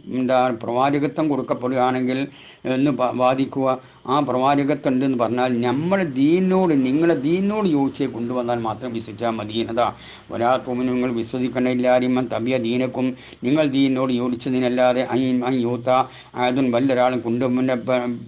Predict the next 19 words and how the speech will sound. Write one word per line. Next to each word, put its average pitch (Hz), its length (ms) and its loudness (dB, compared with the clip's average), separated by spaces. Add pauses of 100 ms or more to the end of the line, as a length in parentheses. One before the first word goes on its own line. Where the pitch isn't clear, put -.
(160)
കൊ-, 120 240 -6
കൊണ്ടുവരപ്പെടൽ 131 760 2
കൊണ്ട് 104 540 -10 (120)
മിസ്ലമാ 127 440 0
ഉത്തി 123 240 -2
നിങ്ങൾക്ക് 123 480 0
നൽകപ്പെട്ടതുപോലെ 127 1000 0 (300)
വല്ലൊരാൾക്കും 127 600 0
കൊടുക്കപ്പെടുകയാണെങ്കിൽ 123 1080 0
അൻ 135 100 0
യൂത 127 420 -2
അഹദുൻ, 131 540 2 (300)
വല്ലൊരാൾക്കും 117 600 0
കൊടുക്കപ്പെടൽ 123 640 0
കൊണ്ട് 127 260 0
മിസ്ലമാ 127 500 0
ഉത്തി 127 200 -4
നിങ്ങൾക്ക് 123 460 -2
നൽകപ്പെട്ടതുപോലത്തത് 127 1080 -2